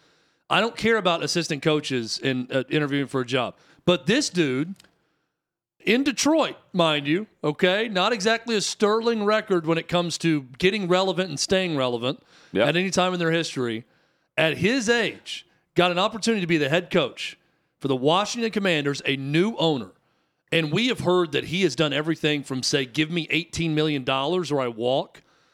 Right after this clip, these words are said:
Speaker 1: and I'll go back and be a coordinator," to he didn't get along with the basketball guys,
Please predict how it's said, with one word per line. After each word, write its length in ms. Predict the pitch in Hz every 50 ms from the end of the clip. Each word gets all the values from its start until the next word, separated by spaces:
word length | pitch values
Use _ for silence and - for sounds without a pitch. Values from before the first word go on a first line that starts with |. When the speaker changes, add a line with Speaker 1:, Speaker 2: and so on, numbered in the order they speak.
| _ _ -
Speaker 1:
and 100 | 131 147
I'll 80 | 147
go 200 | 143 139 151 151
back 220 | 151 156 156 151 156
and 80 | 147
be 120 | 143 143 143
a 40 |
coordinator," 580 | - - 143 143 151 156 156 165 175 175 180 165
to 500 | - - - 160 151 147 147 143 135 - - _ _ _ _ _ _
he 180 | - 165 190 254
didn't 180 | 277 208 165
get 80 | 170 180
along 280 | 175 180 196 202 208 214
with 80 | 214
the 40 | 190
basketball 560 | 185 214 226 247 - - - 165 151 131 131
guys, 480 | 120 127 120 104 92 98 - - -